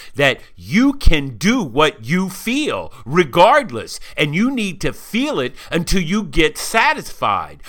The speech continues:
Lust is a learned conditional sin that originates in your mind.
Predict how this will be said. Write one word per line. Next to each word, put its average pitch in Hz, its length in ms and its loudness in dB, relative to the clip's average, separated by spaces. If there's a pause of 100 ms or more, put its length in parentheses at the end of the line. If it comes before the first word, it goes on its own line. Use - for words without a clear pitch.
(120)
Lust 185 420 2
is 123 180 -4 (120)
a 135 180 2
learned 185 680 0
conditional 143 840 -2
sin 151 600 -4 (220)
that 165 180 2
originates 151 920 -2
in 143 120 -2
your 147 160 -2
mind. 160 520 8